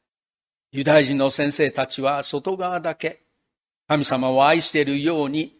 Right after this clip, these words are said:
また隣人を愛しているように見せていました。イエス様を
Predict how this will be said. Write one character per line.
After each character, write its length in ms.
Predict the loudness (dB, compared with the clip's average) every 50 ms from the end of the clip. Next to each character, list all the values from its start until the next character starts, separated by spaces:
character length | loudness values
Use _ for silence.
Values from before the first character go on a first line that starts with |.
| _ _ _ _ _ _ _ _ _ _ _
ま 100 | -12 -10
た 240 | -6 -4 -4 -4 -4
隣 300 | -4 -4 -2 -2 -2 -4
人 300 | -4 -2 -2 0 0 2
を 100 | 2 2
愛 120 | 2 2 0
し 100 | -2 -4
て 100 | -4 -2
い 20 |
る 140 | -2 -2 -2
よ 180 | -2 -2 -2
う 40 | -2
に 260 | -4 -4 -6 -6 -8 _
見 160 | -8 -6 -4
せ 180 | -4 -4 -4 -4
て 260 | -4 -4 -6 -6 -6
い 80 | -6 -6
ま 120 | -4 -4
し 120 | -6 -6 -10
た。 220 | -12 -16 -18 -20 _ _ _ _ _ _ _ _ _ _ -2
イ 80 | -2
エ 60 | 0 0
ス 120 | 0 -2
様 260 | -4 -6 -6 -6 -2
を 340 | 0 2 2 2 0 -4 -12